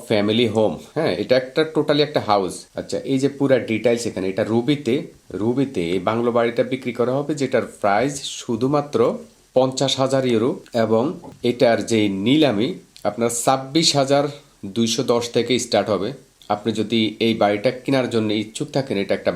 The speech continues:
বাংলো বাড়ি ফুল ফ্যামিলির ওনারশিপে, তাহলে আপনাকে এই যে ডেট ছাব্বিশ তিন দুই হাজার পঁচিশ সকাল দশটা, সেম লোকেশনে যে কাইয়া আরাগন, আহ, দুইশো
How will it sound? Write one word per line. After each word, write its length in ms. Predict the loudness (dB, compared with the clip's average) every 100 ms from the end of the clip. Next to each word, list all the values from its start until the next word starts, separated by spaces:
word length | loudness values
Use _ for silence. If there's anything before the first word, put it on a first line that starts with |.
| 0
বাংলো 220 | 0 0 0
বাড়ি 160 | 0 0 -4
ফুল 160 | -6 -6 -4
ফ্যামিলির 420 | -2 -2 -2 -4 -6
ওনারশিপে, 500 | -4 -4 -4 -6 -6 -8 -10 _ -20 -4
তাহলে 360 | -2 0 2 2 -2 -4 -4
আপনাকে 400 | -2 -4 -2 0 0 0 -6 -20 -6 -2
এই 80 | -2
যে 80 | -2 2
ডেট 260 | 2 2 -2 -10 -2
ছাব্বিশ 580 | 0 0 -2 0 2 0 -4 -6 -4
তিন 200 | 0 2 0 0
দুই 100 | 0
হাজার 200 | 2 0 -2
পঁচিশ 320 | -4 -2 -2 0 -2
সকাল 220 | 0 -2 0
দশটা, 300 | 0 0 0 0 -2 -6
সেম 160 | -2 0 0
লোকেশনে 380 | -2 -2 -2 -2
যে 60 | -2 0
কাইয়া 260 | 2 2 2 2
আরাগন, 360 | 0 0 -2 -4
আহ, 400 | -10 -6 -4 -4 -4
দুইশো 240 | -4 -6